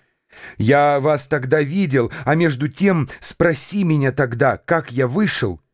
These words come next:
какая вы. И я бы не сказал, даже росту вашего бы не сказал. Я как увидал вас, так и ослеп. Ваш портрет совсем на вас не похож.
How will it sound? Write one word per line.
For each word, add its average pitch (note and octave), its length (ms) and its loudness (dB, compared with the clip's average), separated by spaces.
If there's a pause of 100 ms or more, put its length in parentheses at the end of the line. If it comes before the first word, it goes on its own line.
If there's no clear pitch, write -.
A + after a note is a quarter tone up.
(160)
какая D3+ 500 0
вы. G2+ 220 -8 (680)
И A#2 80 2
я B2 360 4
бы A2 400 -4
не C3 180 2
сказал, B2+ 640 -2 (520)
даже E3 520 4
росту F#3+ 640 0
вашего C#3 480 -2
бы B2+ 120 -4
не C3 120 0
сказал. A#2+ 500 -2 (540)
Я D#3 260 4
как D#3 300 -4
увидал D3 560 0
вас, B2+ 420 -4 (400)
так C3 240 -2
и C3 40 2
ослеп. G2 560 -2 (520)
Ваш D3+ 380 2
портрет D#3 520 -2
совсем D#3+ 580 -2
на D3+ 120 2
вас D3+ 300 -2
не C#3+ 120 -2
похож. C#3+ 600 -2